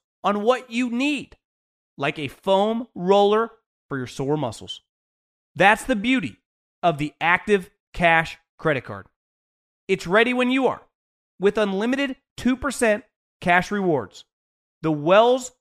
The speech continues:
Fargo Active Cash Credit Card. That's real life ready. Terms apply. Learn more at wells fargo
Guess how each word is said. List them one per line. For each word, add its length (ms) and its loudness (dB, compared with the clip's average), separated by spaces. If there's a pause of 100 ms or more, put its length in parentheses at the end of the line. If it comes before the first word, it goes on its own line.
Fargo 600 2
Active 400 -2
Cash 320 0
Credit 260 -6
Card. 200 -14 (560)
That's 380 2
real 240 2
life 300 2
ready. 240 -6 (500)
Terms 280 0
apply. 420 0 (340)
Learn 180 2
more 240 2
at 160 0 (160)
wells 280 0
fargo 440 0